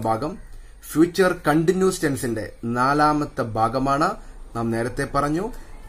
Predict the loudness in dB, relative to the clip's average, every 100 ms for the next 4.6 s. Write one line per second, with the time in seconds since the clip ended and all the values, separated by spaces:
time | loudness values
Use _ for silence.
0 | 6 8 8 6 4 2 0 0 0 0
1 | 0 0 2 0 -4 -12 -18 -14 -6 -4
2 | 0 -2 -2 -10 -20 -20 -8 -6 0 0
3 | 0 2 4 4 4 2 0 0 2 -2
4 | -4 -4 -2 0 0